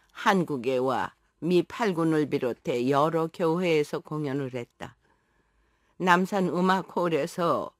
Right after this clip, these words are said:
콘서트도 하며 십 주년 행사를 성황리에 마칠 수가 있었다. 두 번째는 학교 발전기금 모금하기로 결정을 했다. 그동안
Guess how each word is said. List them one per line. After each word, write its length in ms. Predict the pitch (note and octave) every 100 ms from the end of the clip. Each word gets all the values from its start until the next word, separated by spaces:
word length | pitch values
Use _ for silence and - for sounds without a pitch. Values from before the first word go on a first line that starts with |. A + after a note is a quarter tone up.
| _
콘서트도 800 | - A3 - F#3+ - D3+ -
하며 340 | B2+ C#3 D3 A2+ - - -
십 300 | - - B3
주년 380 | - G3 F#3 D#3+
행사를 540 | F3+ D3 C3+ B2 A2 D2+
성황리에 640 | - E3+ D3+ C3 B2 D3+
마칠 400 | E3+ D3+ - -
수가 280 | C3 - -
있었다. 320 | F2+ - - - _ - _ _ _ _ _ _ _ _ _ _ _ _
두 160 | G#3+ G3
번째는 840 | G#3 G3+ - F#3 F#3+ F#3+ F3 - - _ _ _ _
학교 500 | - - B3+ G#3 F#3
발전기금 840 | D3+ E3+ F3 E3 D#3+ D3+ C#3+ C#3 C#3+
모금하기로 1300 | C3 A#2+ C#3 C#3 A#2+ B2+ B2 E3 C#3+ G#2 G#2 B2+ - _ _
결정을 500 | - C3 - A#2 G#2+
했다. 320 | A#2 - - _ _ _ _ _ _ _ _
그동안 640 | G#3 F#3+ G3 G3 F#3+ D#3